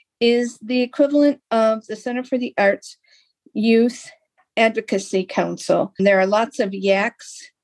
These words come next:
in and out of Lapeer. Lapeer County Community Foundation has one, and I believe the city of Lapeer also has one. And so when we developed ours, we wanted to have a different name.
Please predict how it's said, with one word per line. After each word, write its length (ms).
in 160
and 100
out 220
of 240
Lapeer. 640
Lapeer 300
County 300
Community 400
Foundation 600
has 300
one, 140
and 120
I 60
believe 260
the 80
city 240
of 80
Lapeer 440
also 300
has 340
one. 240
And 260
so 340
when 380
we 140
developed 600
ours, 460
we 60
wanted 320
to 80
have 180
a 40
different 340
name. 420